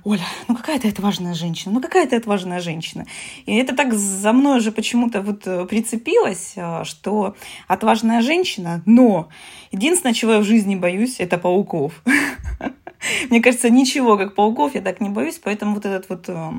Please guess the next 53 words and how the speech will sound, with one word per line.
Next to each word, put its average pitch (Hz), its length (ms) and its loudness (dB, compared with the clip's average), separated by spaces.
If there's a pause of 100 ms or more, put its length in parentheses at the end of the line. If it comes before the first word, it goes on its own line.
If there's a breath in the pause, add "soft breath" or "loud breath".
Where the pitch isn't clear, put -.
характеризующий 226 1300 2
меня 190 340 -2
вот, 170 240 -6 (100)
э, 165 60 -8
лозунг, 190 840 0
он 226 260 4
у 208 60 6
меня 185 280 -4
появился 196 540 0
в 170 80 -6
Instagram. 165 580 -6
Вот 151 120 -12
у 262 60 0
нас 269 180 2
в - 60 -10
Таганроге 254 800 0
настолько 233 560 -4
такой 233 280 -2
вот, 202 320 -6
э, 185 560 -4
климат, 247 520 -2
э, 170 240 -4
жаркий, 196 440 2
влажный, 175 540 0
да, 190 360 -2
и 170 200 -8
из-за 175 140 -10
того, 190 220 -6
что 180 200 -10
у - 20 -8
нас, 175 380 -8
э, 175 60 -8
наш 165 640 -6
Таганрогский 190 560 -4
залив 196 320 -2
с - 80 -8
пресной 208 400 -4
водой, 185 280 -4
у 180 40 -6
нас 208 260 -4
есть 254 140 0
такая 196 260 2
особенность, 202 640 -2
это 165 420 -6
комары 233 360 6
и 214 40 2
зелёнки. 214 580 2
<laughs> 285 720 -2
Если 302 220 0
вы 254 80 4
будете 254 260 0
в - 40 -10
Таганроге, 226 600 0